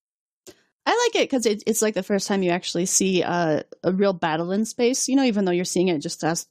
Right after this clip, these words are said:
through Picard's memory. But before, like, when they've, when they've had conflicts, it hasn't really been anything, like, severe, this is, uh, we, we really gotta shoot the guy down or they're gonna shoot us down kind of thing. And I think it's an interesting look at, um, the way the starships function in that,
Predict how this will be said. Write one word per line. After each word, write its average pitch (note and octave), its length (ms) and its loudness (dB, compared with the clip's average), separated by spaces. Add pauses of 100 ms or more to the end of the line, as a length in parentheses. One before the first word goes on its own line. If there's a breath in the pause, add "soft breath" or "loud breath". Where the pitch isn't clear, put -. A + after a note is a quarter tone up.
through F#3 100 -2
Picard's D#3+ 400 -4
memory. E3 480 2 (360 soft breath)
But F3+ 100 0
before, G#3 340 2
like, F3+ 220 0
when F#3 100 0
they've, F3 180 2
when F#3 120 0
they've E3+ 160 2
had F3+ 200 -2
conflicts, E3 580 -2
it - 100 -6
hasn't E3 260 2
really D#3+ 140 0
been E3 140 2
anything, D#3+ 340 2
like, D#3 220 -4 (580)
severe, G3+ 580 2
this F#3+ 220 -2
is, F3+ 200 -2
uh, E3 300 2 (100)
we, G#3 140 0
we A3 240 2
really G#3 300 0
gotta F#3+ 260 -2
shoot G3 200 -2
the F#3 60 -2
guy F#3+ 280 0
down F3+ 340 -2
or E3 60 -2
they're F#3 100 0
gonna F#3 180 -2
shoot F#3 220 -2
us F3+ 220 0
down D#3+ 340 2
kind E3 220 0
of F3 80 -4
thing. E3 160 2
And D#3+ 100 2
I - 20 0
think C4 120 4
it's G#3+ 100 0
an G#3+ 80 2
interesting F#3+ 400 0
look E3+ 220 0
at, C#3+ 200 0
um, D3+ 320 0
the E3 100 0
way E3+ 100 0
the D#3 80 -4
starships - 440 -2
function D#3+ 360 0
in D3+ 80 4
that, D3 240 0